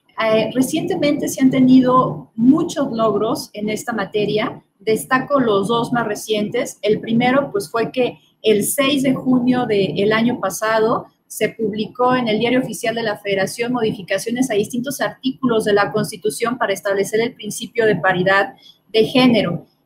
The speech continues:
Y el último, más reciente, es que el pasado dieciocho de marzo se aprobó modificaciones a distintas normativas, entre ellas la legipe y la Ley General de Partidos Políticos, para establecer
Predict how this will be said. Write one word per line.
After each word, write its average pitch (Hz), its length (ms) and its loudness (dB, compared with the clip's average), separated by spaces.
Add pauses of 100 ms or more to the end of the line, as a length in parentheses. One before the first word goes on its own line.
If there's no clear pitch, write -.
Y 220 160 2
el 240 160 6
último, 294 760 4
más 226 180 0
reciente, 247 640 -2
es - 140 -2
que 220 160 -4
el 180 100 -2
pasado 240 400 0
dieciocho 233 800 -4 (260)
de 208 120 2
marzo 247 640 2
se - 200 -2
aprobó 208 840 0 (240)
modificaciones 233 1000 0
a 202 160 0
distintas 262 640 2
normativas, 233 680 -2
entre 214 220 -2
ellas 233 180 -2
la 202 100 -2
legipe 190 480 -6
y 226 40 -2
la 202 100 0
Ley 196 200 2
General 202 360 0
de 220 120 -2
Partidos 214 500 -2
Políticos, - 800 -6 (320)
para 202 480 4
establecer 214 520 -2